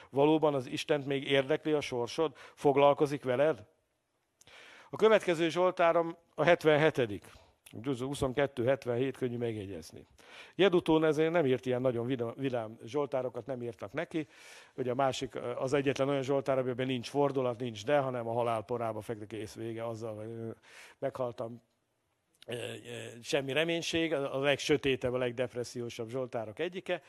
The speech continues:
De Jedutún, ő a fő énekes volt, az, az énekesek, a, a karvezető, min-, mindenek között a leggyakorlattabb az énekes, éneklésben. Neki címzi, Aszáf írta a zsoltár, de Jedu-, Jedutunnak ajánlja, címzi.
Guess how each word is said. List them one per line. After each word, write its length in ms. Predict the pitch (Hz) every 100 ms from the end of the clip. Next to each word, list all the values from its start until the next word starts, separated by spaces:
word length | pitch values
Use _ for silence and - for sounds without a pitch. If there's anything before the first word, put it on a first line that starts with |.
| - - - -
De 100 | -
Jedutún, 480 | 175 233 196 190 185 170
ő 120 | 170
a 60 | 165
fő 220 | - 247
énekes 520 | 214 175 147 139 120
volt, 420 | 127 104 92 - - _
az, 320 | - 139 139 151
az 140 | 143
énekesek, 540 | 180 180 156 139 139 120
a, 240 | 120 127
a 60 | 113
karvezető, 760 | 175 175 147 123 123 - 107
min-, 220 | 127 165 170
mindenek 400 | 170 151 131 -
között 340 | 143 131 -
a 60 | 131
leggyakorlattabb 840 | 135 131 135 131 113 110 120 107
az 120 | 113
énekes, 440 | 123 117 - 101 -
éneklésben. 760 | 143 131 117 113 98 95 - 120 - - - -
Neki 460 | 190 214 180 160 -
címzi, 400 | - 196 180 147
Aszáf 440 | 156 170 151 131 151
írta 260 | 147 -
a 60 | 120
zsoltár, 420 | 139 185 - 147
de 120 | 127
Jedu-, 260 | 131 131 131
Jedutunnak 680 | 147 143 131 - 113 113 104
ajánlja, 500 | - 139 131 110 101
címzi. 500 | - 156 131 101 95